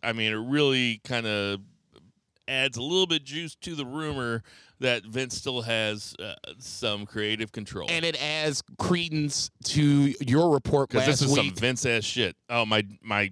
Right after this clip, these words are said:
Speaker 2: Brock would get, okay.
Speaker 1: my report. Thank you for bringing that up.
Speaker 2: You are very welcome. It adds credence to the, your report that Brock basically was offered the Bray Wyatt match first and turned it down.
Speaker 1: That's what sources told me.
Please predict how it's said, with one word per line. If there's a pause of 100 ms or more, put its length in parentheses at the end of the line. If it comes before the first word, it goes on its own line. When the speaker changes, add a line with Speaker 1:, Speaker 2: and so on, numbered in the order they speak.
Speaker 2:
Brock
would
get, (140)
okay.
Speaker 1:
my
report.
Thank
you
for
bringing
that
up.
Speaker 2:
You
are
very
welcome. (240)
It
adds
credence
to
the, (120)
your
report
that
Brock (200)
basically
was (220)
offered
the
Bray
Wyatt
match
first (160)
and
turned
it
down.
Speaker 1:
That's
what
sources
told
me.